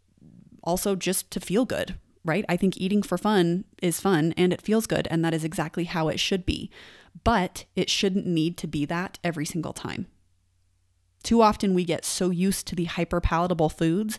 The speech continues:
that then we feel such disappointment when we have such boring meals. And what I want to extend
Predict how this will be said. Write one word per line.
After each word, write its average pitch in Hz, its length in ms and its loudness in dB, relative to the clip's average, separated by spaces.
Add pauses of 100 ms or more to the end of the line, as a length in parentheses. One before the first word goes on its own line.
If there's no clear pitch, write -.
(420)
that 170 140 -4
then 190 180 2
we 185 100 2
feel 185 220 0
such 175 340 -4
disappointment 180 640 0
when 165 140 2
we 165 80 4
have 170 240 -4
such - 240 -6
boring 156 320 0
meals. 151 580 -2
And 175 160 2
what 170 100 2
I 175 120 2
want 190 280 2
to 196 100 -2
extend 190 340 -2